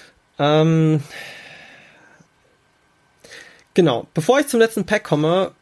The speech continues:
äh, des heutigen Tages, möchte ich noch mal ganz kurz auf Patreon hinweisen. Ich muss erst mal sagen, krass,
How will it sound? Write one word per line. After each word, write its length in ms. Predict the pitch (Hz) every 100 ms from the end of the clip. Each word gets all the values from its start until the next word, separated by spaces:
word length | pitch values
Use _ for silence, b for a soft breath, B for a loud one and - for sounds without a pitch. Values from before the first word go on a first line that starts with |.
| _ _ _
äh, 340 | 113 151 160
des 140 | 156 151
heutigen 260 | 147 147
Tages, 360 | 151 143 170 165
möchte 240 | 180 185
ich 60 | 175
noch 80 | 165
mal 100 | 156
ganz 200 | 147 160
kurz 180 | 156 -
auf 180 | 139
Patreon 320 | - 190 185 160
hinweisen. 640 | 160 135 135 143 170 - B B B B B 311 311 _
Ich 120 | - 180
muss 140 | 262
erst 160 | 233 214
mal 120 | 180
sagen, 500 | 156 165 165 165 170 _ _ _ -
krass, 440 | 151 127 -